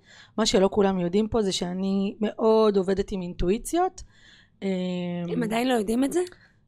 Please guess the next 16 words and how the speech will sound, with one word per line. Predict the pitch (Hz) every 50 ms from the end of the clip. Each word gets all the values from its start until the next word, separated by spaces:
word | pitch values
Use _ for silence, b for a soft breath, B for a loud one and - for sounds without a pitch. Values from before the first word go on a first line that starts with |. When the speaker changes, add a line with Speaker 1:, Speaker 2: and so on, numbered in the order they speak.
| - -
Speaker 1:
הם | 214 254
לומדים | 302 311 302 349 339
להכיר | 339 311 285 - - 311 302
אותי. | 302 294 - 269 269 254 233 - - - - - - - 302 320 - - - - - - - - - - -
מי | 226 233
Speaker 2:
זה | 180
Speaker 1:
שלא, | 175 202 - 220 220 214 214 208
מי | 208 220 214 214
ש- |
Speaker 2:
מיטל | 226 220 247 262
אינטואיציה | 277 285 262 - 262 262 254 - 269 262
קומפינסקי. | - 254 247 220 208 202 190 196 190 190 202 202
Speaker 1:
כן, | 202 180
והאינטואיציה | 196 202 196 196 202 208 208 214 240 240 - 247
מנחה | 214 202 185 185 - 233 226 254
אותי, | 254 - 302 320